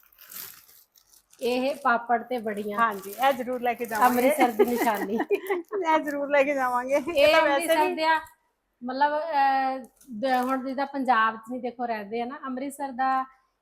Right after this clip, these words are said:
Speaker 1: ਇਹ ਨਿਸ਼ਾਨੀ ਆ, ਪਾਪੜ ਤੇ ਬੜੀਆਂ,
Speaker 2: ਬੜੀਆਂ।
Speaker 1: ਬਹੁਤ ਮਸ਼ਹੂਰ ਨੇ।
Speaker 2: ਹਾਂਜੀ।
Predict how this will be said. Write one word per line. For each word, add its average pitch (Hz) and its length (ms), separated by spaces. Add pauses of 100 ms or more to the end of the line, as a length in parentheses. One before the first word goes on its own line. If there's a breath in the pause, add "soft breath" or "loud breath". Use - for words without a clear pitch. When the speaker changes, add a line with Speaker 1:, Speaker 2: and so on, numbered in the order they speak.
Speaker 1:
ਇਹ 269 140
ਨਿਸ਼ਾਨੀ 247 580
ਆ, 202 80
ਪਾਪੜ 233 500
ਤੇ 277 140
ਬੜੀਆਂ, 202 360
Speaker 2:
ਬੜੀਆਂ। 196 80
Speaker 1:
ਬਹੁਤ 285 200
ਮਸ਼ਹੂਰ 311 420
ਨੇ। 196 160
Speaker 2:
ਹਾਂਜੀ। 202 360